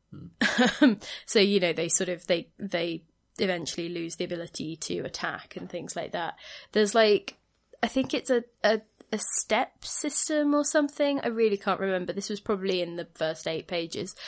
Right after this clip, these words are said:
Um, but it's to do with, like,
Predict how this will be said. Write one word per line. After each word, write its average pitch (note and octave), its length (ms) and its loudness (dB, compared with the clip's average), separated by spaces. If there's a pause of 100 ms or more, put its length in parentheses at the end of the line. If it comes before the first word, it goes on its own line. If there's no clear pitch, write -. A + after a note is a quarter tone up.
(280)
Um, G3+ 800 4
but F#3+ 400 2 (220)
it's - 240 0 (220)
to A#3+ 100 -2 (140)
do A3 360 -2
with, G#3 560 2
like, - 600 -2